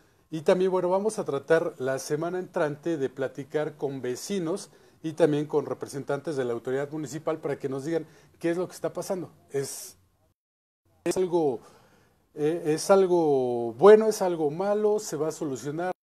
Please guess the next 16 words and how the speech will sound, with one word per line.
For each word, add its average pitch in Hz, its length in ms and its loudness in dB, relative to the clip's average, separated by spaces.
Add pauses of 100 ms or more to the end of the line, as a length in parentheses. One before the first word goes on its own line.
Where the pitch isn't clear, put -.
no 175 80 -2
se 165 60 -2
va 160 80 2
a - 20 -2
solucionar, 156 520 -6
qué 202 100 -2
es 190 80 -2
lo 180 80 -2
que - 40 -10
está 170 180 -4
pasando, 165 420 -4 (280)
porque 151 280 2
realmente 185 560 2
es 156 180 -8
un 175 200 -6
tema 160 440 -4